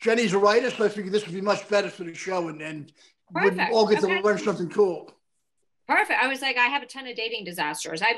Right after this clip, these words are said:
Speaker 2: I've been in the city eating for free for, like, six weeks. It's been wonderful.
Speaker 1: Well
Speaker 2: Um, my pants don't fit, but, uh,
Speaker 1: Oh, no.
Speaker 2: I'm very happy.
Speaker 1: Matt, where can we find your book?
Speaker 2: Huh?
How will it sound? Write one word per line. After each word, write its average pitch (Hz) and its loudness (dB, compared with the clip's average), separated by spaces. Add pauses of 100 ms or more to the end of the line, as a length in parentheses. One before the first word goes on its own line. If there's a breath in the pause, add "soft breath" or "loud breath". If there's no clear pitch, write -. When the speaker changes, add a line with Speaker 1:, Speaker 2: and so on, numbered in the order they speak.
Speaker 2:
I've 247 0
been 294 0
in 254 -2
the 202 -4
city - -2
eating 180 -6
for 180 -10
free 185 -2
for, 160 -4
like, 147 -4
six - -6
weeks. 160 -4
It's - -18
been 185 -2
wonderful. 175 0
Speaker 1:
Well 160 -4 (420 soft breath)
Speaker 2:
Um, 202 -4
my 208 -4
pants 269 0
don't 190 -4
fit, - -2 (100)
but, 160 -2
uh, 151 -2 (140)
Speaker 1:
Oh, 165 0
no. 160 -4
Speaker 2:
I'm - -2
very - -6
happy. 165 -6 (1000 loud breath)
Speaker 1:
Matt, 214 0 (160)
where 233 4
can 247 0
we 262 0
find 214 0
your 165 -10 (180)
book? 247 0 (800)
Speaker 2:
Huh? 254 4